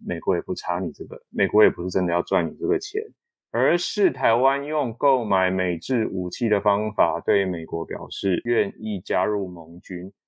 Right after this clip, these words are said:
那我再度强调，盟军在台湾最重要的盟军就是美日安保同盟，美国跟日本。但是现在呢，看起来盟军的阵营目前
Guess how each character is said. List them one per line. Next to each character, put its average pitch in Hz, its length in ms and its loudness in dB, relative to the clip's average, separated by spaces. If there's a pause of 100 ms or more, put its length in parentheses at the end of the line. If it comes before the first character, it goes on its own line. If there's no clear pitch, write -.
(100)
那 120 140 -4
我 101 100 -2
再 120 180 0
度 120 160 0
强 95 240 -8
调， 107 160 0
盟 104 360 -4
军 120 360 -4 (460)
在 123 220 6
台 120 260 0
湾 156 160 2
最 180 160 2
重 160 140 0
要 143 80 4
的 123 40 0
盟 107 200 -4
军 113 180 -6
就 113 100 -2
是 113 120 -4
美 92 160 -6
日 101 80 -4
安 101 180 -4
保 90 140 -2
同 87 200 -6
盟， 90 280 -6
美 87 200 2
国 90 220 2
跟 92 160 0
日 104 300 2
本。 - 160 -4 (500)
但 220 240 2
是 196 220 0
现 185 260 2
在 170 300 4
呢， 120 240 -2
看 143 280 -4
起 110 200 0
来 98 200 4
盟 107 300 0
军 117 320 -2
的 98 260 2
阵 117 320 2
营 98 220 0
目 117 180 0
前 90 300 -4